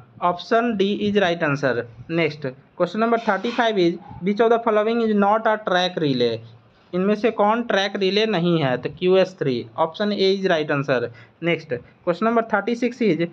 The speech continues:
point is set and lock in normal, the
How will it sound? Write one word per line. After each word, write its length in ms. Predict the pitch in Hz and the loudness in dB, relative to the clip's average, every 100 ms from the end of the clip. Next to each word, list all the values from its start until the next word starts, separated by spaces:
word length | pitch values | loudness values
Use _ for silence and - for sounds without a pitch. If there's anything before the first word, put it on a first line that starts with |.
| - _ - | -8 _ -2
point 340 | 190 226 233 240 | 0 0 -2 -4
is 120 | - | 0
set 200 | 208 226 226 | 2 4 2
and 180 | 220 185 | 2 2
lock 280 | 190 214 240 | 2 0 -2
in 80 | 214 180 | 0 2
normal, 480 | 175 208 214 165 156 165 - - _ 151 151 | 2 2 2 2 0 -4 -12 -20 _ -6 0
the 100 | 196 | 2